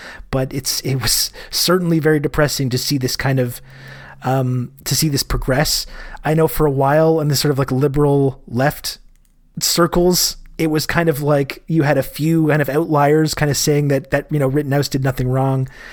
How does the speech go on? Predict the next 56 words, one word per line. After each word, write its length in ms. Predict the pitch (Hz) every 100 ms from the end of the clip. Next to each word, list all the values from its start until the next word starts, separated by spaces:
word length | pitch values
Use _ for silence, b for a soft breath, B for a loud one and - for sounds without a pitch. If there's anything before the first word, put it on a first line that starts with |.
| B B
kind 120 | -
of 60 | 127
defending 380 | 127 - 147 147
him. 240 | 143 143 - B B B -
And 200 | 151 151
then 120 | 151
it 100 | 143
seemed 280 | - 170 160
like, 120 | 147
especially 360 | 147 - 156 151
over 80 | 131
the 60 |
last 260 | 143 143 139
couple 200 | 151 135
of 80 | 139
weeks, 160 | 139
that 140 | 156 139
became 240 | 143 151
kind 180 | - 156
of, 80 | 139
like, 160 | -
en 160 | 139 147
vogue, 460 | 120 135 151 165 170 B B B
and 80 | 143
you 60 |
had 80 | 139
a 40 |
number 240 | 135 147 156
of 100 | 143
people 180 | 156 151
kind 100 | 156
of 60 |
making 240 | 139 147 156
this 140 | 147
claim. 480 | - 151 147 165 175 B B B B -
And 160 | - 131
it's 300 | - - -
just, 380 | 165 - - -
it's, 380 | - - - -
it's 380 | - - - - - - - - -
depressing. 560 | 131 123 120 107 104 - -
It's, 300 | - - - - -
it's 380 | 131 123 - 139
really 220 | 135 131 -
messed 340 | 113 107 -
up 280 | 107 101 - B B B
to 80 | 123
see, 160 | - 127
to, 320 | 113 131 -
to, 120 | 151
to 160 | 139 131
see 160 | -
this 140 | 139 135
kind 160 | -
of 60 | 131
progression, 540 | - 131 123 - 104